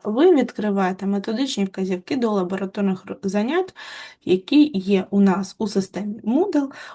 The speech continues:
у розділі "Лабораторні роботи". Це перший факт. Гортаєте до лабораторної роботи номер дев'ять, це двадцять третя, а, сторіночка. Ви будете працювати з відеодемонстрацією.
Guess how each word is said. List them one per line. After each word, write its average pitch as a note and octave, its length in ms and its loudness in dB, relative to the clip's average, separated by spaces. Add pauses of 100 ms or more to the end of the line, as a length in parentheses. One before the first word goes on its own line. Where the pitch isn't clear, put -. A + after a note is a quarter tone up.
у A#3+ 120 2
розділі A3+ 400 2
"Лабораторні F#3+ 640 0
роботи". F#3 400 -4
Це F4 220 0
перший C4 420 -2
факт. - 300 -12 (100)
Гортаєте G#3 680 0
до F#3+ 180 2
лабораторної F#3+ 640 2
роботи F#3+ 360 -2
номер A#3 320 -2
дев'ять, F#4+ 260 -2
це B3+ 80 -4
двадцять A#3+ 400 -4
третя, G#3+ 360 -6 (840)
а, F#3 200 2 (100)
сторіночка. G3+ 840 2 (1000)
Ви C4+ 240 6
будете A3 400 2
працювати B3 540 0
з G#3 80 0
відеодемонстрацією. A3 1200 -2